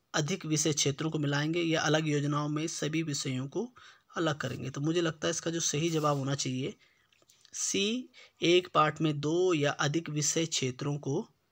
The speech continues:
मिलाएंगे। नेक्स्ट क्वेश्चन देखेंगे, निम्न में से कौन सा एनसीएफ़ टू थाउजेंड फ़ाइव के अनुसार ईवीएस पाठ्यक्रम में सुझाए गए छह विषयों में से एक है?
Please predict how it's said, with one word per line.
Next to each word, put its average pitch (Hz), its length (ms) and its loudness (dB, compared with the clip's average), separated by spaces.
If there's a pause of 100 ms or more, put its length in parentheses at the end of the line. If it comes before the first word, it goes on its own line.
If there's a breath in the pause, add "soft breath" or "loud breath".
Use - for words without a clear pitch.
(180)
मिलाएंगे। 110 640 -2 (1900 loud breath)
नेक्स्ट 170 300 2
क्वेश्चन 202 260 -2
देखेंगे, 202 440 -2
निम्न 185 340 2
में 170 100 2
से 175 180 -2
कौन 170 280 -2
सा 190 500 -2 (160)
एनसीएफ़ 160 500 0
टू 165 100 -2
थाउजेंड 151 360 2
फ़ाइव 147 420 2
के 165 80 0
अनुसार 147 480 0 (380 loud breath)
ईवीएस 185 320 2
पाठ्यक्रम 160 520 0
में 160 100 0
सुझाए 151 500 0
गए 135 220 0
छह 175 320 0
विषयों 143 400 -2
में 135 100 0
से 165 160 -2 (180)
एक 143 220 0
है? 127 260 -6